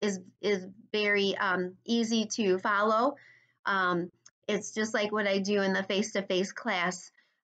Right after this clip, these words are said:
um, and except for talking with you, um, face-to-face. So, um,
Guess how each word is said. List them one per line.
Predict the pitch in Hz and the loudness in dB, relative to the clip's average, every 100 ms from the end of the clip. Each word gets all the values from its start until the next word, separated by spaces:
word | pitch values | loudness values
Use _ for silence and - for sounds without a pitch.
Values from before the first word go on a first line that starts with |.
| - | -4
um, | 180 165 175 - | 0 0 -2 -4
and | 185 180 190 | -2 -2 -2
except | 190 196 156 - | -4 -4 -2 0
for | 185 180 185 _ _ - | 2 0 -2 _ _ -4
talking | 202 220 202 | -4 -2 0
with | 185 185 | 0 0
you, | 185 175 180 185 _ _ - | 2 2 2 -2 _ _ -4
um, | 175 160 180 | 0 0 0
face-to-face. | 196 170 - 175 180 151 - - _ _ _ _ 226 | -2 -2 -2 -4 -2 -2 -4 -20 _ _ _ _ -6
So, | 190 180 - | -4 -4 -2
um, | 202 180 | 0 2